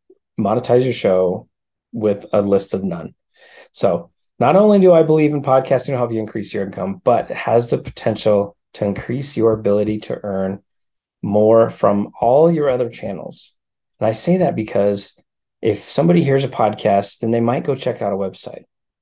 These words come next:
or they might go check you out on Facebook, or they might see you on YouTube and then go check out your podcast. And they're catching you everywhere that you're at. They're catching you in all the different places that you might be. And, and you don't know exactly when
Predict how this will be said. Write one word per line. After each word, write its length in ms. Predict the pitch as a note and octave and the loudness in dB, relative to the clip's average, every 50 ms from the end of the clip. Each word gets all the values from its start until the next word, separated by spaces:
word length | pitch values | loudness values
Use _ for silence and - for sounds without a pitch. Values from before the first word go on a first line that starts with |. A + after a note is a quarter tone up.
| _ _ - | _ _ -2
or 120 | A#2 A2+ | 0 2
they 60 | A2+ | 4
might 200 | A2+ B2 C3 - | 4 2 2 0
go 80 | - C#3 | 0 -2
check 240 | C3 - - E3+ - | -2 0 -2 0 2
you 80 | B2 A2 | 2 2
out 120 | G#2+ G#2 | 2 0
on 100 | G2+ G2 | -2 -4
Facebook, 480 | - - G2+ F#2+ - - - - - - | -8 -8 -10 -10 -10 -12 -14 -14 -10 -6
or 80 | - G#2+ | -2 -2
they 80 | G#2+ | 0
might 340 | A2 A#2 A#2+ B2 C3 - - - _ _ _ - B2 | 2 2 2 2 0 0 -4 -8 _ _ _ -20 -14
see 200 | - - - B2+ B2+ | -10 -6 -4 0 2
you 140 | B2+ B2 | 2 4
on 80 | A#2 A2 | 4 2
YouTube 400 | A2+ B2+ C3+ - - A#2+ A2+ A2+ | 2 0 -2 0 0 0 2 2
and 100 | G#2+ A#2 | 0 0
then 100 | C3+ D#3+ | 0 -2
go 140 | D3+ B2+ A#2 | -2 -2 -2
check 240 | A2 - G#2+ - - | -4 -4 -6 -6 -8
out 140 | - - | -8 -10
your 100 | - - | -12 -12
podcast. 540 | - - A#2 C#3+ D3 - - F#2+ F#2+ - - | -8 -6 -6 -6 -6 -8 -10 -10 -10 -10 -8
And 80 | G#2+ G#2+ | -8 -6
they're 80 | G#2+ | -6
catching 360 | G#2+ - - E3 E3+ - G#3+ F3+ | -6 -6 -6 -8 -6 -6 -4 -4
you 160 | C#3+ A#2 A2 | -2 0 0
everywhere 480 | G#2+ A#2 B2 A#2+ A#2 A#2 A2+ A2+ A2 | -2 -2 -2 -2 -2 -2 -2 -2 -2
that 200 | G#2+ G2+ F#2+ - | -4 -4 -6 -8
you're 200 | - F2+ F2 - | -10 -14 -12 -12
at. 380 | - C#3+ E3+ - - - - - _ - - - - - _ _ _ | -10 -10 -10 -10 -12 -14 -18 -20 _ -20 -20 -20 -20 -20 _ _ _
They're 100 | - - | -6 -4
catching 380 | - - E3+ F3 - G3+ F#3 | 0 0 0 2 2 4 4
you 200 | D#3+ C#3 A#2+ A2+ | 4 6 4 4
in 80 | G#2+ G#2 | 4 2
all 260 | - A#2+ B2 C#3 D#3 | 2 2 2 2 2
the 80 | D3+ C3+ | 2 2
different 320 | B2 B2 - - A2 G2+ | 2 0 0 0 -2 -4
places 540 | - - C3+ E3+ F3 - A#2 G2+ G2 G2 - | -2 -2 0 0 -2 -4 -6 -6 -6 -6 -6
that 120 | A2+ - | -6 -4
you 80 | - G#2+ | -4 -4
might 260 | G#2 G2 G2+ - - | -4 -2 -4 -4 -6
be. 340 | - C#3+ C#3+ A#2 G#2+ - - _ _ _ _ _ _ _ _ _ _ _ _ _ _ _ _ _ - | -4 -4 -2 -2 -2 -4 -6 _ _ _ _ _ _ _ _ _ _ _ _ _ _ _ _ _ -8
And, 280 | - A2+ A2 G#2+ - - | -4 -4 -4 -4 -4 -2
and 140 | A#2 A#2 | -2 0
you 60 | B2 C#3+ | 0 2
don't 240 | E3+ E3+ - - | 2 0 0 2
know 200 | C3 C3+ C3+ C3+ | 2 2 2 2
exactly 500 | A#2+ A2 G#2 A2 A2+ A#2 A#2 - - G#2+ | 0 0 -2 -2 -2 -2 -2 -4 -6 -8
when 640 | G2+ G2+ A2 A2 A#2 C3 B2+ A2 G2+ G2 G2+ A2+ | -8 -8 -6 -4 -2 -2 -2 -2 -4 -6 -8 -10